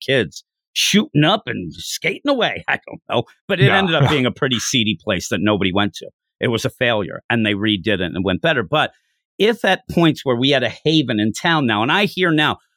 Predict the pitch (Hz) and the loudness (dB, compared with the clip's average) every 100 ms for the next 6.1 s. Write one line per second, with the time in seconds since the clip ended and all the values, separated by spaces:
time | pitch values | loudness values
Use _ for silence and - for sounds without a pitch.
0 | - 226 196 190 196 151 131 139 120 190 | -4 0 2 2 2 0 -2 -2 2 2
1 | 196 - 180 170 131 - - 165 165 175 | 2 0 -2 0 0 -2 2 2 4 4
2 | 165 160 143 120 123 120 127 131 143 170 | 2 2 2 0 0 2 2 2 2 0
3 | 175 123 95 - 113 95 - - - - | -2 -6 -6 -4 -2 -2 -4 -12 -14 -6
4 | - 254 202 147 190 247 - 151 143 143 | 0 2 2 0 0 0 0 -2 0 0
5 | 131 - _ _ _ - 320 370 220 190 | 0 -4 _ _ _ 0 2 4 2 2
6 | 262 | 0